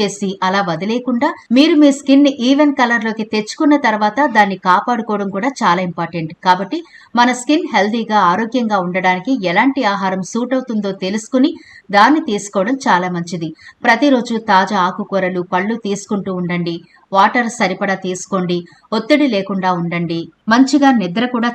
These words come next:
చాలా ఇంపార్టెంట్. మంచి పోషకాహారం కూడా చాలా చాలా ఇంపార్టెంట్. ఇలా ఇంటర్నల్ గా కూడా మనం ప్రొటెక్ట్ చేసుకుంటూ ఉంటే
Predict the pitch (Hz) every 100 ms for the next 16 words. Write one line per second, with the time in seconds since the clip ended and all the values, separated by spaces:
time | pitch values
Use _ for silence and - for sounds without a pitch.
0 | - 180 196 180 180 170 175 175 - _
1 | 277 269 277 - 196 196 214 202 180 185
2 | 185 180 202 320 - - 202 240 220 202
3 | 180 233 214 165 180 170 160 151 - 254
4 | 262 262 240 269 294 285 269 269 269 240
5 | 247 220 202 - 180 240 240 233 220 -
6 | 220 220 220 214